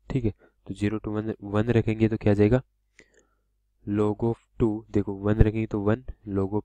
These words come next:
टू माइनस, माइनस टू into वन minus tan inverse one, कितना होता है, पाई by फ़ोर,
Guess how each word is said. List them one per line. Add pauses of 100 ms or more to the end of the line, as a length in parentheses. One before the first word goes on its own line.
टू
माइनस, (1400)
माइनस (120)
टू
into (420)
वन
minus (200)
tan (120)
inverse (180)
one, (680)
कितना
होता
है, (120)
पाई
by
फ़ोर,